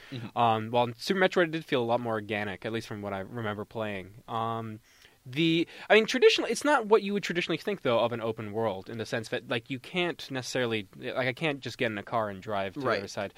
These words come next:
Speaker 2: Not, I mean, it'd be actually great to see Samus in a car. That'd be
Speaker 1: <laughs> That'd
Speaker 2: pretty
Speaker 1: be fa-,
Speaker 2: funny.
Speaker 1: well, I'm winning Smash Bros. Kart.
Speaker 2: <laughs>
Speaker 1: But I think the, I, I think there is a distinction sometimes that has to be made between open world and sandbox games.
Speaker 2: Right.
Speaker 1: Uh, Super Metroid doesn't really let you do anything like a sandbox style game like Grand Theft Auto, but it does let you really go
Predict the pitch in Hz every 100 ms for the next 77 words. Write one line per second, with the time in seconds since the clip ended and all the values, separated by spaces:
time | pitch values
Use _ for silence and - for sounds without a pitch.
0 | - - 123 - - - - 117 110 107
1 | 127 113 113 110 - 101 104 110 107 107
2 | 104 - 104 92 - 98 - 90 85 147
3 | 98 101 123 107 107 92 123 110 - -
4 | 113 110 117 120 127 120 110 110 104 101
5 | _ 185 156 - 143 160 175 185 - _
6 | 156 156 233 226 196 180 160 - 156 170
7 | 170 240 220 180 151 131 - 131 - 117
8 | 120 117 120 113 107 113 113 113 104 117
9 | 110 123 113 113 107 98 95 110 127 107
10 | 98 - 65 - - - - 123 104 -
11 | - 113 113 185 196 185 156 143 156 147
12 | 139 127 123 117 113 139 175 175 139 113
13 | 101 107 - 120 117 104 - 110 104 101
14 | 101 101 101 104 147 156 120 104 117 117
15 | 185 170 156 135 120 113 113 113